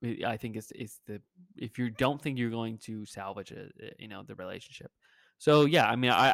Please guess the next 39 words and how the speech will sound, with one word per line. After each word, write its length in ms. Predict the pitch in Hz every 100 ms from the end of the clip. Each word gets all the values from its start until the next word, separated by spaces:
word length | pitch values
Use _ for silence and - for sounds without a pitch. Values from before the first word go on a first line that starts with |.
| 127
I 40 |
would, 160 | 139 147
I 120 | 127
would 160 | 147 139
make 160 | 117
this 140 | 113 110
trade 240 | 110 107
just 160 | 101 107
because, 460 | 107 110 101 95 - _ _ _ _ -
um, 260 | 92 87 87 _ _ _ _ _ _ _ _ _ _ _ _ 131
you 120 | 127
know, 180 | 104 - -
I 140 | 131
don't, 180 | 135 -
if 200 | 120 120
I 240 | 117 147
don't 260 | 131 131 120
think 240 | 123 107
Michael 220 | 123 107 110
Thomas 360 | 101 104 104
is 100 | 101
going 280 | - 92 95
to 160 | - 95
play 180 | - 98
another 200 | 98 95
down 280 | 90 92 107
for 60 |
the 80 | 113
Saints, 500 | 110 110 113 - - _ _ _ _ -
and 120 | 92
he 180 | - 123
already 200 | 107 104
had 200 | 101 101
complaints 360 | - - 101
about 240 | - 98 -
Winston 440 | 101 101 - 101
in 80 | 98
the 80 | 98
offseason, 580 | 98 104 113 113 110